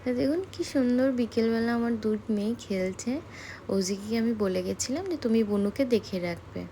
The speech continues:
ও সুন্দর করে ওকে দেখে রেখেছিল। দিয়ে আমি এদিকে রান্নাঘরে চলে এসেছিলাম, আমার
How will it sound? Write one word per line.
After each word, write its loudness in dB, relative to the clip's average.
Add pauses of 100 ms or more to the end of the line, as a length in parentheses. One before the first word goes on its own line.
(480)
ও 2
সুন্দর 4
করে 4
ওকে 2
দেখে -2
রেখেছিল। -6 (640)
দিয়ে 0
আমি 2
এদিকে 0
রান্নাঘরে 0
চলে -6
এসেছিলাম, -2
আমার -2